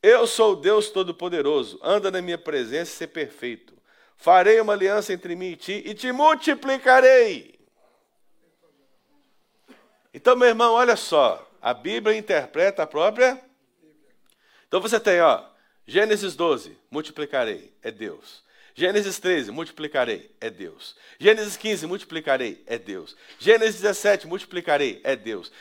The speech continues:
Gênesis dezesseis, "multiplicarei", é um anjo. Como é que é possível isso?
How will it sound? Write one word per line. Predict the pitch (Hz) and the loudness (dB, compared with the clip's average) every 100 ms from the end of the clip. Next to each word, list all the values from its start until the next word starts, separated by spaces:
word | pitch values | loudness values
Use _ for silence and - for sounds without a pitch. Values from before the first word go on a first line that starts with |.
| - | -6
Gênesis | 123 240 233 220 | 2 4 4 -4
dezesseis, | 185 202 196 202 165 | -6 -6 -2 -4 -4
"multiplicarei", | 190 208 180 165 160 135 - | -8 -10 -12 -2 -2 -2 -6
é | - | -10
um | 135 117 | -10 -10
anjo. | 92 - _ _ _ _ _ _ _ _ _ _ _ _ _ _ _ _ _ _ _ | -14 -18 _ _ _ _ _ _ _ _ _ _ _ _ _ _ _ _ _ _ _
Como | - 165 | -12 -8
é | |
que | 156 | -8
é | |
possível | 151 135 120 98 | -10 -16 -18 -20
isso? | 82 _ _ | -20 _ _